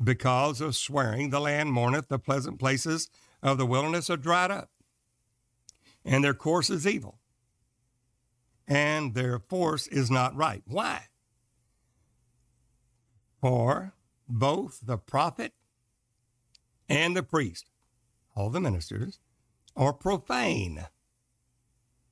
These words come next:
Yea, in my house have I found their wickedness, saith the Lord." So, uh,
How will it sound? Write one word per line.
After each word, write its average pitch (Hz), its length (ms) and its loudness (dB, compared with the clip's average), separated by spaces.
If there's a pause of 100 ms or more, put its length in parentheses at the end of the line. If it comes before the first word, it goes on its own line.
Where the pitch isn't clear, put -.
(100)
Yea, 165 280 4
in 185 100 0
my 180 220 2
house 135 480 -2 (400)
have 139 220 0
I 131 200 0 (100)
found 151 400 0
their 175 220 0
wickedness, 160 560 -2
saith 160 280 -2
the 190 80 -6
Lord." 196 320 -2 (2000)
So, 117 340 0
uh, 135 100 0